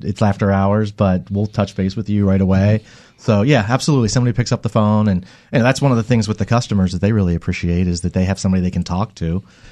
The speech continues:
And, and Joanne has a very efficient, um, ticketing system so that calls that come in are tracked, and she's able to, uh, understand what the issues are, the hot button issues with the customers,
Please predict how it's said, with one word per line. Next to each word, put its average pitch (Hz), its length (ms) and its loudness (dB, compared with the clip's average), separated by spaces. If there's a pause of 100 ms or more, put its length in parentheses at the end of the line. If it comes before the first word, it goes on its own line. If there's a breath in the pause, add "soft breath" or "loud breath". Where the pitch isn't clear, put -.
(100)
And, 98 400 0
and 101 180 0
Joanne 107 280 2
has 101 160 0
a 98 40 0
very 104 240 0
efficient, 98 480 0 (320 loud breath)
um, 92 440 0
ticketing 117 400 -2
system 127 420 -2
so 107 180 0
that 95 120 -2
calls 117 280 0
that 98 120 -8
come 110 180 2
in 117 160 2
are 92 80 -2
tracked, 113 540 -4 (340 soft breath)
and 95 380 0
she's 110 260 -2
able 104 240 0
to, 95 560 -2 (380 soft breath)
uh, 90 420 -2
understand 107 640 0
what 104 240 -2
the 110 180 -4
issues 107 360 -2
are, 104 200 2
the 101 80 0
hot 101 240 -4
button 107 300 -2
issues 117 500 -2 (220 soft breath)
with - 180 -2
the 123 80 -4
customers, 139 600 -2